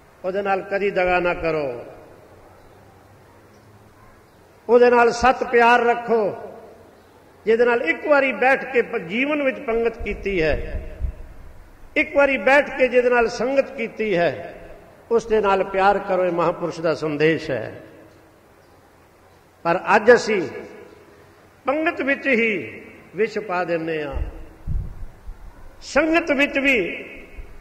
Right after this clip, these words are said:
ਦੂਜੇ ਦੀ ਨਿੰਦਾ ਕਰਕੇ ਵਿਸ਼ ਪਾ ਦਿੰਦੇ ਹਾਂ, ਜ਼ਹਿਰ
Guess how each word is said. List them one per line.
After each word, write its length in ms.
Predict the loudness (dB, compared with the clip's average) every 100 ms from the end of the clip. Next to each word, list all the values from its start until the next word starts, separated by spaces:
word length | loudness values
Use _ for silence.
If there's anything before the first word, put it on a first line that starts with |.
| -14 -2
ਦੂਜੇ 420 | -2 2 6 6
ਦੀ 120 | 6
ਨਿੰਦਾ 400 | 0 2 4 2
ਕਰਕੇ 400 | 2 0 2 2
ਵਿਸ਼ 280 | 2 0 -2
ਪਾ 240 | 2 2
ਦਿੰਦੇ 380 | 2 0 -2 -4
ਹਾਂ, 120 | -4 -10 -14 -16 -20 -20 -20 -20 -20 -16 0
ਜ਼ਹਿਰ 480 | 6 6 4 -2